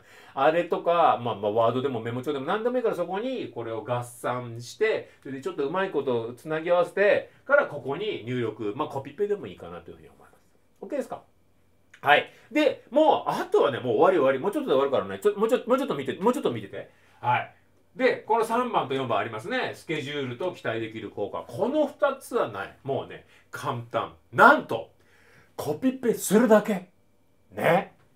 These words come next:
ここに、事業実施のスケジュールってあるんです。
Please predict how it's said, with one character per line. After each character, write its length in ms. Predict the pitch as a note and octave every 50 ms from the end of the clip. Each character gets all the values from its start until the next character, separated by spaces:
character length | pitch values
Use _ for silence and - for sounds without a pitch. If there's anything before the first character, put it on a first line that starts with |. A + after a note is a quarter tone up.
| _ _ _ _ _ - - - _ _ _ _ _ _ _ _ _
こ 200 | - - F#3 F3+
こ 180 | - G3 G#3 G3+
に、 260 | F3+ D#3 C3 - - _ _ _ _ _ _ _ _ _ _ _ _ _ _ _ -
事 140 | - G3+ B3
業 160 | C#4 C#4 -
実 100 | A#2+ A#2
施 140 | - - A#2+
の 80 | G2+
ス 100 | - -
ケ 140 | - A#3 C4
ジ 120 | B3+ D4+
ュ 60 | D4+ C4+
ー 40 |
ル 80 | C#3+ G#2+
っ 20 | -
て 120 | - D#2+
あ 40 | D2+
る 60 | -
ん 20 | -
で 60 | _
す。 60 | _